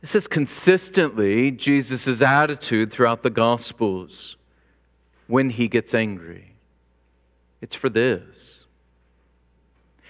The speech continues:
Think about when he gets angry with the disciples in the Gospels, and I would think, well, it would be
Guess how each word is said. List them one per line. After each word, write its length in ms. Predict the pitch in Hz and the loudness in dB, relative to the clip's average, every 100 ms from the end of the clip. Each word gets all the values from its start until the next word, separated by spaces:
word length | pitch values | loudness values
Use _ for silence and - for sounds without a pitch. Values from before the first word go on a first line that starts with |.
| - - _ _ _ _ _ | -20 -20 _ _ _ _ _
Think 140 | 202 214 | -4 2
about 360 | 196 143 143 - _ _ _ _ _ _ | 4 4 0 -10 _ _ _ _ _ _
when 160 | 139 156 | 0 0
he 60 | |
gets 260 | 139 156 - | 2 0 2
angry 440 | 139 151 131 131 | 2 2 2 2
with 220 | 120 117 | 2 -4
the 40 | 117 | -2
disciples 760 | 117 - 143 139 139 127 117 | -4 0 2 2 0 -2 -2
in 100 | 120 | 0
the 60 | 113 | -2
Gospels, 880 | 110 120 127 - - 113 98 95 - | 4 4 4 -2 -4 -2 -2 -8 -12
and 260 | 101 101 110 | -12 -12 -10
I 60 | |
would 160 | 110 110 | -6 -2
think, 220 | 123 113 | -2 0
well, 240 | 165 143 156 | 2 2 2
it 120 | 147 | 0
would 200 | 139 120 | -4 0
be 420 | 131 139 139 120 | 2 4 2 0